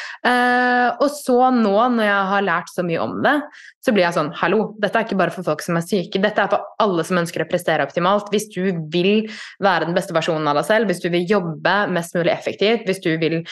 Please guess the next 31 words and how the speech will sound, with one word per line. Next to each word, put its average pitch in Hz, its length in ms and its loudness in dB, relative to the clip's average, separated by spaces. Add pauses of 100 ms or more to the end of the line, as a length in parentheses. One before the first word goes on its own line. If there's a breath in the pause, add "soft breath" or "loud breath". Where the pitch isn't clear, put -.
(260 loud breath)
jobbe 208 300 2
raskere, 190 340 -2 (220)
ha 202 80 0
mindre 185 260 0
hjernetåke 165 600 -2
og 175 80 -2
få 196 240 2
til 180 100 0
mer 151 160 -2
på 170 80 -2
kortere 180 300 -2
tid, 254 180 4
så 233 140 2
er 185 240 0
dette - 160 -12
for 196 100 0
deg. 254 220 0 (500 loud breath)
Eh, 208 540 2
og 208 100 2
det 208 120 2
er 190 80 -2
det 160 120 -2
som, 233 200 0 (960)
det 226 160 0
er 262 60 0
det 302 80 2
egentlig 233 240 0
hele 190 160 2
boken 180 260 -4
min 165 140 0
også 185 100 2